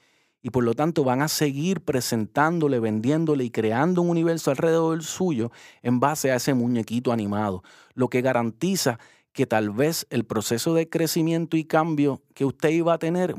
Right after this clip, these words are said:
va a ir ahora mucho más lento, que a lo mejor va a pasar más tiempo empeñado en el muñequito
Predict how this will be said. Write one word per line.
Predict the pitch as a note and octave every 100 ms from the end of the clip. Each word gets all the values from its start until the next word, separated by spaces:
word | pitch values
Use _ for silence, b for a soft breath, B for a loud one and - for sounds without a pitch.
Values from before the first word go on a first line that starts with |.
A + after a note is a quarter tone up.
| A#2+
va | A2+
a |
ir | A2+ C3
ahora | B2+ C#3+
mucho | C3 B2 C#3 -
más | C3 A#2+ B2+
lento, | A#2 B2 B2 A2 G2
que | -
a | G2+
lo | G2
mejor | F#2 F#2 G#2+ A2+
va | B2+
a |
pasar | B2+ C3+ D3 C3+
más | B2 C3+ -
tiempo | - E3 F#3 G3 G3 G3 F3+ C#3 G#2 b b b b b b _
empeñado | B2 B2+ B2 C3 C3+ C3+ E3+ F3 E3 C3
en | B2
el | A#2+
muñequito | A#2 A#2+ A#2 A2+ D3+ D#3 A2